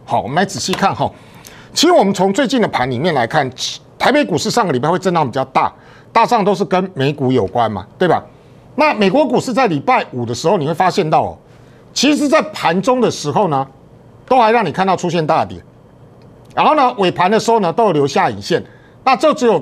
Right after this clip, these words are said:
跌比较深的道琼呢，礼拜五的时候呢，它比较没有，就比较没什么跌了哈。那中场还是涨了，还是出现上涨。好，那我们从美股里面来看，注意看哈，美股为什么在礼拜五的时候它能够留出长的下影线？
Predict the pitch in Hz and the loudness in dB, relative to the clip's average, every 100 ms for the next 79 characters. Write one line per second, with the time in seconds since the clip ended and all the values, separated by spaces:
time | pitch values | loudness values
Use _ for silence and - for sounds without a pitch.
0 | - - 180 196 151 208 214 190 175 208 | -4 0 0 0 -2 0 0 0 2 2
1 | 147 123 113 110 113 131 254 160 113 120 | 0 -4 -6 -6 -6 0 2 2 -2 -4
2 | 127 139 165 120 - - - - 220 143 | -4 -2 -2 -4 -8 -20 -6 -2 -2 0
3 | 185 160 160 160 - - 151 143 170 139 | 0 2 -2 -2 -4 -4 -2 0 0 0
4 | 131 127 120 107 107 90 123 - - 202 | -2 -6 -4 -4 -2 0 -2 -4 -6 -2
5 | 180 220 220 139 113 139 165 120 107 107 | 0 0 0 -2 -2 -2 -4 -4 -4 -6
6 | - 139 147 202 - - 180 180 185 143 | -2 -2 0 -2 -4 -2 0 2 0 -2
7 | 110 101 - - 117 - - - 311 262 | -4 -10 -10 -6 -6 -6 -20 -4 0 2
8 | 185 175 196 190 196 139 113 160 117 110 | 0 -2 0 0 0 -2 0 0 0 0
9 | 160 113 190 175 165 156 101 92 - - | -2 -2 -2 -2 -2 -4 -4 -8 -12 -20
10 | - - - - - - - - - - | -20 -20 -18 -18 -18 -20 -20 -20 -20 -20
11 | - - - 220 330 254 226 311 277 - | -20 -12 -2 0 2 0 0 0 0 0
12 | 113 110 - - - 285 202 127 123 233 | -2 -4 -6 -16 -4 0 0 0 0 0
13 | 120 107 117 160 190 185 170 165 135 160 | 0 -4 -2 0 0 0 0 0 0 -2
14 | - 110 113 123 151 101 95 107 | -6 -4 -4 0 -2 -2 -6 -12